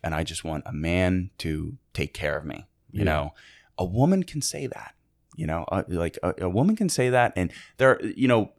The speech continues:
Speaker 1: it's probably more frowned upon now than it ever was before, you
Speaker 2: Yeah.
Speaker 1: know, because, like, I think maybe in the nineteen fifties, sixties, and seventies, maybe even in the eighties, that, like, that was, that was acceptable, you know? It's
Speaker 2: Yeah.
Speaker 1: like that, that was like, it's like, okay, yeah, that's how it's supposed to be,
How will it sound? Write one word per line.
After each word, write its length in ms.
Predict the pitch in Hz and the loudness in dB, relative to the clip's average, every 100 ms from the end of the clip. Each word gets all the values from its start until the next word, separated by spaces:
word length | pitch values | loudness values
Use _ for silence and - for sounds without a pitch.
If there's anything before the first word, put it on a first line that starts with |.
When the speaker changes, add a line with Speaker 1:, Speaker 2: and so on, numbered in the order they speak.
| _ | _
Speaker 1:
it's 180 | 110 - | -4 -2
probably 560 | - 175 202 196 170 | 2 6 6 6 6
more 240 | 110 107 104 | 6 6 4
frowned 340 | - 98 95 | 4 4 6
upon 360 | 87 87 82 69 | 4 2 2 0
now 320 | 67 85 95 | 2 4 4
than 120 | 82 | 2
it 100 | 71 | 0
ever 180 | 80 92 | 0 2
was 200 | 80 78 | 0 -2
before, 680 | - - - 85 117 143 - _ _ _ | -6 -8 0 4 4 4 -2 _ _ _
you 100 | 113 | 4
Speaker 2:
Yeah. 40 | |
Speaker 1:
know, 220 | 117 117 | 6 6
because, 320 | 113 104 92 80 | 4 2 2 2
like, 240 | 80 - | -2 0
I 60 | 80 | -2
think 200 | 98 87 | -2 -2
maybe 220 | 87 82 | -2 -2
in 80 | 80 | -2
the 80 | 80 | -2
nineteen 320 | 85 85 82 | -2 -2 -2
fifties, 400 | 82 76 80 - | -2 -6 -6 -6
sixties, 320 | 78 - 76 | -6 -6 -6
and 160 | 73 - | -6 -2
seventies, 380 | 82 76 73 | -2 -2 -2
maybe 240 | 87 123 127 127 - | 0 2 2 0 0
even 180 | 120 117 | 0 0
in 100 | 113 | 0
the 160 | 107 | 2
eighties, 220 | 107 80 - | 2 0 0
that, 260 | 80 - | 0 2
like, 180 | 82 - | -4 0
that 180 | 87 87 | 0 0
was, 200 | - - - - | -2 -8 -12 -2
that 140 | 117 117 | 4 4
was 100 | 107 | 2
acceptable, 640 | - 104 - - - - - | 2 2 0 -4 -8 -12 -8
you 140 | 82 | 2
know? 220 | 87 82 82 - - | 4 4 0 -10 -4
It's 140 | - 101 | 4 8
Speaker 2:
Yeah. 60 | 78 | 6
Speaker 1:
like 120 | 78 | 6
that, 200 | 107 - | 2 4
that 180 | 110 104 | 2 4
was 140 | 92 | 2
like, 240 | 98 - - - | 2 0 -4 -8
it's 160 | 92 95 | -2 0
like, 240 | 82 - | 0 2
okay, 200 | 123 123 | 2 4
yeah, 180 | 113 95 | 6 4
that's 200 | 85 107 | 6 4
how 140 | 113 98 | 4 4
it's 120 | - | 4
supposed 520 | 92 - 135 123 - | 0 2 4 4 2
to 60 | - | -2
be, 300 | - - | -8 -12